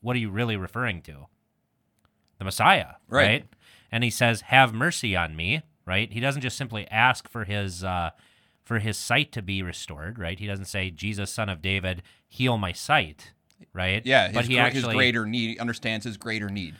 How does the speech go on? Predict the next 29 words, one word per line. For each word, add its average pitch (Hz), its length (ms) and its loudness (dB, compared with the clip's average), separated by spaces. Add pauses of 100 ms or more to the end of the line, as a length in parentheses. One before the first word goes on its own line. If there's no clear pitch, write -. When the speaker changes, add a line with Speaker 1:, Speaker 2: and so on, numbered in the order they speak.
(160)
Speaker 1:
Right, 127 200 4
and 123 120 0
he 147 120 4
appeals 139 420 0
to - 80 -6
God's 104 260 2
mercy, 98 640 0
right? 101 260 0
Which 139 220 -2
is 147 240 -4 (400)
the 117 80 -4
thing, 151 400 0
you 117 120 -4
know, 104 100 -4
the, 95 220 -10
the 98 120 -10
one 127 240 -2
attribute 120 500 -2
about 90 200 -4
God 110 280 4
that 90 140 -4
we 95 80 -6
always 107 260 0
need 110 140 -4
to 85 60 -8
keep - 220 -6
in 82 80 -8
mind, 87 360 -4
right? 90 240 -2